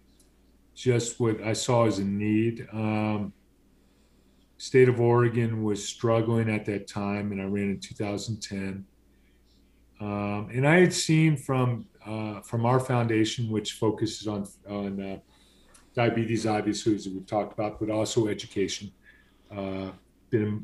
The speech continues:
been involved with a number of groups called From I Have a Dream to Self-Enhancement Institute.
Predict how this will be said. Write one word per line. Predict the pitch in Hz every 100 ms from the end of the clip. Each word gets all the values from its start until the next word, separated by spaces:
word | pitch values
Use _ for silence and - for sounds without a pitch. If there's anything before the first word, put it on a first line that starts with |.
| -
been | 107 101
involved | 98 104 104 95
with | 101 98
a |
number | 104 101 98 98
of | 95
groups | - 98 95 -
called | - 98 92 -
From | - 104 92
I | 92 101
Have | 104 92
a |
Dream | 92 98 98 98 98
to | - 95 92
Self-Enhancement | 87 - 104 98 95 98 98 - 101
Institute. | 95 - - 98